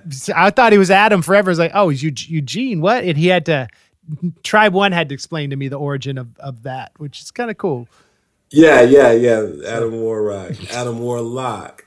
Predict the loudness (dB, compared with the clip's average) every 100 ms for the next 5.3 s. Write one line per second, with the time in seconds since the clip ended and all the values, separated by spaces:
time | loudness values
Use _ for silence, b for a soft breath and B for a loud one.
0 | -8 0 2 2 2 2 2 0 -4 -6
1 | -6 -6 -4 -6 -8 -8 -10 -10 -10 -10
2 | -10 -10 -10 -12 -10 -12 -12 -12 -12 -12
3 | -12 -10 -10 -12 -14 -16 -16 -18 -16 -10
4 | -6 -6 -6 -6 -8 -8 -10 -8 -8 -8
5 | -10 -12 -16